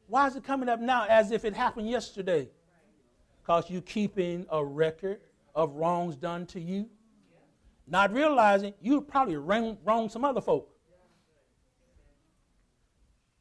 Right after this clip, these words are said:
So put your calculator down, tear up your ledger, and love the person. In this life, yes, folk are gonna do you wrong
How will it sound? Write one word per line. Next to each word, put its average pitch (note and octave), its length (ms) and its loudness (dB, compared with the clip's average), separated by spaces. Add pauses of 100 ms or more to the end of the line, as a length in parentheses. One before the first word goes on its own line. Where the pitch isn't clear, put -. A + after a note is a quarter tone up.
(120)
So E3 80 -6
put A#3 220 0
your D4 60 -10
calculator A3 480 -2
down, C3 240 -8 (1400)
tear G#3+ 280 0
up A#3 120 0
your C#4+ 100 2
ledger, D3+ 400 0 (1700)
and D3+ 220 -4
love D#3 200 2
the C3+ 60 -12
person. - 380 -10 (3250)
In F3+ 220 -2
this C#4 240 -4
life, D#3+ 540 -8 (520)
yes, G#3+ 380 -2
folk G3+ 240 -2
are E3 60 -6
gonna D#3+ 220 -6
do E3+ 80 -4
you F#3+ 260 -2
wrong D#3 260 -6